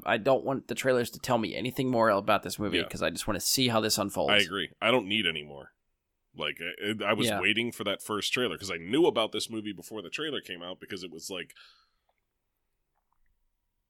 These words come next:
Speaker 2: I, I'd read an article about it where they said something like he was intentionally being very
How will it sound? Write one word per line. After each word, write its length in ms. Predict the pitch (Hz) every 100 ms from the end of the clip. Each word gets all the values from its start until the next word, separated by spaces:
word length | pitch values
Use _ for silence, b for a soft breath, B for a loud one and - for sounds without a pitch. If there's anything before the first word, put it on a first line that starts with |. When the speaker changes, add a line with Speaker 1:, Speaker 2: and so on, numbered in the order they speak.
| _ _
Speaker 2:
I, 200 | 104 98
I'd 140 | 104 95
read 120 | 120
an 100 | 101
article 380 | 113 110 101 92
about 260 | 87 87
it 80 | 87
where 120 | 85
they 120 | 85
said 220 | 80 95 -
something 280 | 90 87
like 180 | 85 80
he 120 | -
was 180 | 98 85
intentionally 760 | 87 82 - 98 - 98 92 85
being 520 | 73 92 90 87 85
very 580 | 85 87 87 82 76